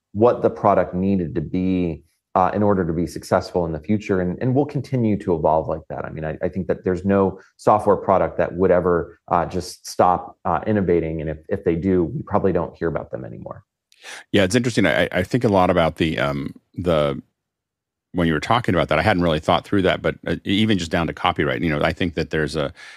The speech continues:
Speaker 2: that the blockchain is a really interesting possible replacement for cop-, copyright in some cases where I've, it's much, it could be potentially much more nuanced.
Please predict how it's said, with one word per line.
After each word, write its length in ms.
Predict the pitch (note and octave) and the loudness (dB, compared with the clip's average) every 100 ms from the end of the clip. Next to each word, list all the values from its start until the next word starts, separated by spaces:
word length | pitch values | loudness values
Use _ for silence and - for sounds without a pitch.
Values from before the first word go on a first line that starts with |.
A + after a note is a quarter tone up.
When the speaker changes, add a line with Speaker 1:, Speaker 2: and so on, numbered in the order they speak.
| - - | -12 -2
Speaker 2:
that 220 | D#2+ A#1+ | 0 0
the 80 | D#2+ | 0
blockchain 520 | F2+ F#2+ F#2+ F#2 D#2 | 2 2 2 0 0
is 100 | D2+ | 0
a 60 | D#2 | 0
really 260 | D#2+ D2 | 0 0
interesting 560 | C#2+ D#2+ F2+ - D2+ C#2+ | -2 -6 -8 -6 -4 -4
possible 880 | - D#2+ - D2 D2+ C#2+ C2+ C2 - _ - | -2 -2 -4 -6 -4 -2 -4 -6 -12 _ -12
replacement 640 | D2 - - F#2+ - - | -12 -4 0 0 -2 -6
for 100 | - | -4
cop-, 340 | D2 D2 - - | -2 -2 -4 -2
copyright 420 | D#2+ D2+ D2 - | -2 0 -4 -4
in 60 | |
some 200 | - F2 | -2 -2
cases 500 | E2 D2 - - D2+ | -2 -4 -6 -8 -8
where 300 | E2+ D2 C#2 - - - - | -4 -4 -4 -8 -20 -20 -6
I've, 220 | D#2+ E2+ - - - - _ _ _ _ - _ | -2 -2 -4 -18 -20 -20 _ _ _ _ -20 _
it's 200 | F2+ F2 | -10 -2
much, 160 | G#2 D2 - | 0 0 -2
it 80 | G#2 | 0
could 100 | A2+ | 0
be 100 | G#2+ | 0
potentially 440 | G2+ A2 F#2 F#2 | 0 0 0 0
much 220 | E2+ E2 | 0 0
more 120 | E2 C#2 | -2 -2
nuanced. 600 | D2 C#2 A1+ - - | -4 -4 -8 -12 -14